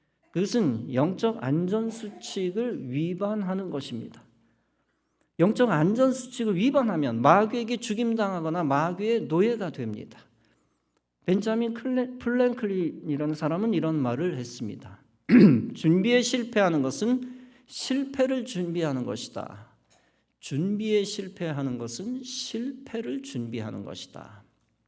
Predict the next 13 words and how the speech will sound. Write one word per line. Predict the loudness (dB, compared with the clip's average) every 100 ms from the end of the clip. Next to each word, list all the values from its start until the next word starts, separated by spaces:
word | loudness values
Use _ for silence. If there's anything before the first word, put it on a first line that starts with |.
| _ _ _ _ _ _ _ _ _ 0
운동선수들이 | 4 4 2 0 -4 -6 -2 -2 -2 -6
승리를 | -6 -2 -2 0 2
위해 | 4
연습하고 | 4 0 -4 -8 -6 -4
훈련합니다. | -2 -2 -2 -4 -6 -8 -16 -20 _ _ _ _ _ _
그것을 | _ -6 -4 -2
하지 | -2 -2
않는 | -2 -2
것은 | -2 -4 -8 -8
패배를 | -2 0 2 2 4 2 0 -2
기다리는 | -2 0 0 0 0
것과 | -4 -6 -8 -8
같습니다. | -12 -10 -12 -14 -16